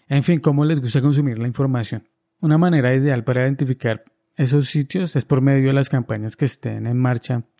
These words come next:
con otro tipo de segmentación. Por ejemplo, la de palabras clave. Cuando esta campaña ya lleve cierto tiempo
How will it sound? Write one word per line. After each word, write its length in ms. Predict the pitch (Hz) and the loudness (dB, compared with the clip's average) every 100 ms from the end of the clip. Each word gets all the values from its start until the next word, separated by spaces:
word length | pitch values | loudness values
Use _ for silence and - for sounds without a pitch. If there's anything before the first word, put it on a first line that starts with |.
| _ - | _ -6
con 140 | 135 | -2
otro 240 | 117 123 117 | 0 -2 0
tipo 220 | 131 135 | 2 2
de 40 | |
segmentación. 640 | 131 135 135 123 135 143 - _ _ _ _ | 2 2 0 0 -2 -4 -8 _ _ _ _
Por 160 | 143 139 | 2 2
ejemplo, 340 | 127 123 - _ _ _ _ - | 2 0 -4 _ _ _ _ -2
la 100 | 131 | -2
de 60 | |
palabras 500 | 120 127 120 123 135 | 0 0 2 2 0
clave. 320 | - 135 113 113 | -2 -4 -4 -2
Cuando 260 | 131 131 | 0 2
esta 200 | 123 151 | 2 2
campaña 360 | 156 143 123 123 | 0 0 0 0
ya 120 | 135 | 0
lleve 280 | 139 147 147 | 0 2 0
cierto 360 | - 156 139 147 | 0 -2 0 0
tiempo 400 | 156 147 190 | 0 0 -4